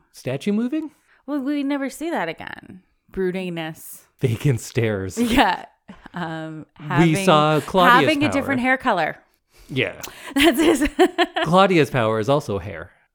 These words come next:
Speaker 2: Yes, yeah.
Speaker 1: She grows those sweet ringlets.
Speaker 2: Yeah.
Speaker 1: As soon as she becomes a vampire,
Speaker 2: Her hair
Speaker 1: her
Speaker 2: is just
Speaker 1: hair
Speaker 2: like,
Speaker 1: get-, becomes
Speaker 2: "Woo, great."
Speaker 1: Yeah,
Speaker 2: <laughs>
Speaker 1: it styles itself.
Speaker 2: Yeah.
Speaker 1: I wouldn't have expected that.
Speaker 2: No, no. So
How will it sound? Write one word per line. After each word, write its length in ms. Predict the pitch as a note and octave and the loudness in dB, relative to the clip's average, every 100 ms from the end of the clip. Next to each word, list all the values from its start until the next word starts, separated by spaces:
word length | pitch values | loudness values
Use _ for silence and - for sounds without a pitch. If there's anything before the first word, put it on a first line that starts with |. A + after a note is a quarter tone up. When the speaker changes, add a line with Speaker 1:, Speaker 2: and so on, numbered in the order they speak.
| _ | _
Speaker 2:
Yes, 440 | F#3+ F3 F3 - - | -2 -2 -2 -14 -10
yeah. 220 | F#3+ C#3+ A2+ | -6 -4 -2
Speaker 1:
She 60 | |
grows 280 | A#2+ A#2 G2+ | 0 0 0
those 260 | A2 G#2 - | -2 -2 -4
sweet 260 | B2 A#2+ | -6 -6
ringlets. 580 | G#2 A2+ G#2+ F#2 - - _ | -6 -6 -6 -10 -16 -20 _
Speaker 2:
Yeah. 300 | G3 B3 B3 A3 | -4 0 2 2
Speaker 1:
As 60 | |
soon 160 | D#3+ F3 | 4 4
as 80 | E3+ | 4
she 120 | F#3+ | 0
becomes 580 | E3 - C#3 D3 C#3 - | -2 0 2 2 0 -2
a 120 | B2 | -4
vampire, 680 | - G2 A#2+ A#2+ G#2 G#2 A2+ | -4 -4 -4 -4 -4 -2 -4
Speaker 2:
Her 340 | - A3+ C#4 | -4 0 0
hair 320 | A#3+ C4 B3 B3+ | 2 4 6 4
Speaker 1:
her 40 | |
Speaker 2:
is 60 | - | 4
just 40 | |
Speaker 1:
hair 180 | E3+ D#3 | 6 6
Speaker 2:
like, 80 | A3 | 4
Speaker 1:
get-, 160 | C#3+ - | 2 0
becomes 320 | D#4 G#4+ B4+ B4 | 0 4 6 6
Speaker 2:
"Woo, 140 | G4+ D4 | 2 0
great." 460 | A3 C4+ D#4 E3 - | -2 -2 -2 -6 -4
Speaker 1:
Yeah, 200 | B2 A2 | -2 0
Speaker 2:
<laughs> 80 | - | 2
Speaker 1:
it 160 | D#3+ | 0
styles 580 | - G3+ B3 F4+ C#3 F#2+ | 0 -2 2 4 4 2
itself. 420 | G2+ E2 - F2+ | -6 -6 -6 -4
Speaker 2:
Yeah. 420 | C4 - G#3 - G#3 - G3 B3 - | -4 -6 -10 -12 -16 -20 -18 -8 -4
Speaker 1:
I 180 | - D#4+ | 0 4
wouldn't 260 | D#3+ C#3+ E3+ | 4 4 0
have 120 | E3+ | -4
expected 440 | G#3 B3+ A#3 G#2 | -4 -4 -6 -10
that. 140 | G2+ - - - - B4+ A4 | -12 -14 -20 -20 -8 -4 -2
Speaker 2:
No, 340 | A#3 F#3 G3 _ _ | -2 -4 -6 _ _
no. 460 | C4+ C4+ A3+ G3+ F#3+ _ _ | -4 -2 -2 -4 -10 _ _
So 400 | - F4 E4+ D4+ | -2 2 2 0